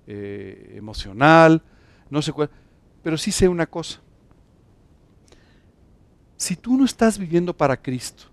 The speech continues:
si tú no estás permitiendo que los principios de la escritor-, de la Escritura sean los rectores de tu vida, quiero decirte que estás desperdiciando las bendiciones que Dios tiene para ti.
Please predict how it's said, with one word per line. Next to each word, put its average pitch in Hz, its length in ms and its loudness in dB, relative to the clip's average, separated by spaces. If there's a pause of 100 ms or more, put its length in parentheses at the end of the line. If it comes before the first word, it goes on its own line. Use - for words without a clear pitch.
(1300)
si - 200 -4
tú 254 180 2
no 285 80 6
estás 240 320 4
permitiendo 147 800 2 (460)
que 147 80 2
los 143 140 0
principios 147 520 -8
de 185 80 4
la 160 60 6
escritor-, 151 680 -4
de 131 80 2
la 127 60 4
Escritura 131 540 -8 (540)
sean 190 420 6 (220)
los 143 160 2
rectores 160 580 2
de 135 100 -6
tu 113 180 -16
vida, 117 320 -10 (1200)
quiero 220 260 8
decirte 180 440 2
que 147 220 2 (220)
estás 202 560 6
desperdiciando 156 960 0
las 120 180 -4
bendiciones 131 840 -6
que 127 140 -4
Dios 127 280 -4
tiene 127 260 -2
para 107 240 -8
ti. - 200 -16